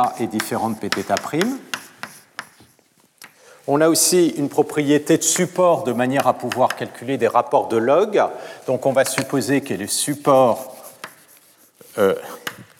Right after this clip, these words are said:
des T P θ sont identiques. Et la dernière propriété, c'est qu'on va supposer que θ étoile, qui est le paramètre de la loi, appartient à l'intérieur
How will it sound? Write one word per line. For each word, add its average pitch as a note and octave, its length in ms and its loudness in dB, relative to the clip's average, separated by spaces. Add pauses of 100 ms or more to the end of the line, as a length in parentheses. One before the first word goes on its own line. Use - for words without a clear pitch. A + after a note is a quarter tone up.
(600)
des B2 160 0
T C3+ 220 -2
P C3 180 -2
θ B2+ 380 2
sont - 200 -4
identiques. G#2+ 720 -4 (320)
Et D#3+ 240 6 (640)
la C#3+ 320 6 (640)
dernière F#3+ 380 2
propriété, D#3+ 760 0 (520)
c'est D#3 140 -4
qu'on D#3+ 160 -4
va D#3 100 2
supposer D#3+ 680 0
que F#3+ 360 2 (300)
θ E3 320 2
étoile, C#3+ 580 0
qui A#2+ 180 -4
est A2 40 -2
le D3 140 2
paramètre C3+ 560 0
de A#2+ 80 2
la A2+ 160 4
loi, C#3 520 0 (220)
appartient - 600 -2
à F3 920 -2
l'intérieur D3 800 0